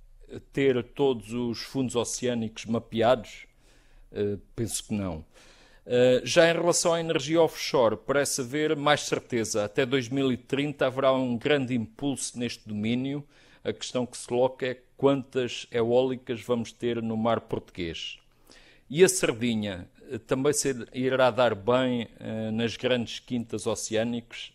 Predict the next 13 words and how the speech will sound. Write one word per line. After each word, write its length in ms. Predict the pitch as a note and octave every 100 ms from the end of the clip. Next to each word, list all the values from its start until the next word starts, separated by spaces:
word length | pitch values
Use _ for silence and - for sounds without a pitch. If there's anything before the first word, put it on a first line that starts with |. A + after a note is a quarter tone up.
| -
oceânicas. 800 | G#2+ - G#2+ A#2 A2 G2 - - - - -
Não 120 | B2
sei 200 | - C#3+
se 180 | B2+ -
ouviram, 360 | C#3 A2+ D3 D3
mas 180 | C#3 B2+
este 240 | B2+ -
verão 260 | A2+ B2 B2+
disseram 500 | A#2+ - A#2+ B2 B2
que 100 | -
já 100 | A#2+
conseguiram 760 | B2 A2+ - A#2 A#2 A2+ G#2+ -
engordar, 800 | A#2 A2+ A#2+ G2+ G2 A2+ A#2+